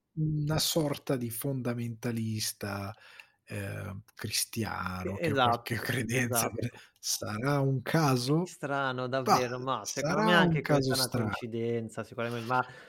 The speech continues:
Speaker 2: ma non pensare male. Secondo me sono stati tutti
Speaker 1: No, no.
Speaker 2: quanti errori, figurati.
Speaker 1: Io credo che il
Speaker 2: Ma sì.
Speaker 1: personaggio di Matt-, Matthew McConaughey in, eh,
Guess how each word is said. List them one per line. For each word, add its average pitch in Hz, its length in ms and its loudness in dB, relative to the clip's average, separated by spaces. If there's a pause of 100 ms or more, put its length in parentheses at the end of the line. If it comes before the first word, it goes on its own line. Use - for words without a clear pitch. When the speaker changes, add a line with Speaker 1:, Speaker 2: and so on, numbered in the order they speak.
(160)
Speaker 2:
ma 151 100 2
non 156 180 4
pensare 123 440 0
male. 107 420 -6
Secondo 170 280 0
me 165 40 4
sono 127 120 -4
stati 120 180 0
tutti 175 240 2
Speaker 1:
No, 135 60 0
no. 123 80 0
Speaker 2:
quanti 123 200 -2
errori, 113 920 4
figurati. 110 840 -6
Speaker 1:
Io 151 160 4
credo - 460 -2
che - 140 -10
il 110 240 -6
Speaker 2:
Ma 127 160 2
sì. 120 180 0
Speaker 1:
personaggio 120 320 0
di 117 120 0
Matt-, 120 440 -4
Matthew 131 300 2
McConaughey 120 960 0
in, 113 160 0
eh, 98 680 0